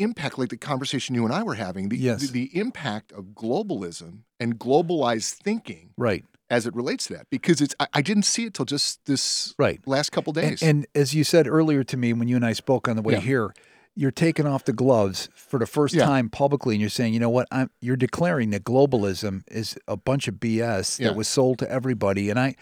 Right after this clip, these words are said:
Speaker 2: I tended to agree with you, and this is because I reflect back on
Speaker 1: Mm-hmm.
Speaker 2: my voting for Bill Clinton
Speaker 1: Yeah.
Speaker 2: and Clinton giving away the, uh, rights to the, uh, uh, the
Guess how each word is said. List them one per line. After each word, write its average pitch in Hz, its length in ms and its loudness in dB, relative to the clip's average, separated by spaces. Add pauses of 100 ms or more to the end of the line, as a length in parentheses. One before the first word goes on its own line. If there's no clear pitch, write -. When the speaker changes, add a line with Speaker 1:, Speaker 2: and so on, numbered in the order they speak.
(300)
Speaker 2:
I 131 80 2
tended 165 320 0
to 151 100 8
agree 131 200 4
with 143 180 2
you, 107 240 2
and 113 180 -2
this 139 160 -4
is 147 100 -6
because 120 440 -2 (580)
I 127 180 2
reflect 127 680 0
back - 420 -2 (100)
on 120 140 2
Speaker 1:
Mm-hmm. 120 60 0
Speaker 2:
my 113 360 0 (160)
voting 131 360 2
for 110 260 -4
Bill 107 260 -2
Clinton 196 540 0 (120)
Speaker 1:
Yeah. 95 200 -4 (300)
Speaker 2:
and 110 460 0
Clinton 117 380 0
giving 113 300 0
away 104 600 0 (280)
the, 101 320 0
uh, 92 180 2
rights 107 440 0
to 107 160 -4
the, 90 340 -4
uh, 87 240 -2 (140)
uh, 82 760 -10 (760)
the 78 120 -10